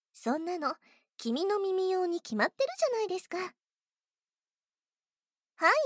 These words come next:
決まっています。差し出がましいかもしれませんが、最近のあなたは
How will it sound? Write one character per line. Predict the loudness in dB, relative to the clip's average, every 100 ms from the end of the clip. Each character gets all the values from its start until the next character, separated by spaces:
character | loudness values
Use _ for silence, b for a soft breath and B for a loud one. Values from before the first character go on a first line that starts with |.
| -2 _ _ _ -8
決 | -2
ま | 0
っ | -2
て | -4 -6
い |
ま | -4 -4
す。 | -4 -6 _ _ _ _ _ _ _ _ _ _ _ _ _ _ _ _ _ _ _ _ _ _ _ _ _ _ _ _ -12
差 | -8 -6
し | -4 0
出 | 2
が | 2
ま | 2
し | 0
い | -2
か | 0 -4
も | -6
し | -8
れ | -8
ま | -8
せ | -6 -6
ん | -6
が、 | -8 -10 -14 _ _ _ _ _
最 | -6 -2 -2
近 | -2 -2
の | -2
あ | 0
な | -2
た | -4 -6
は | -6 -8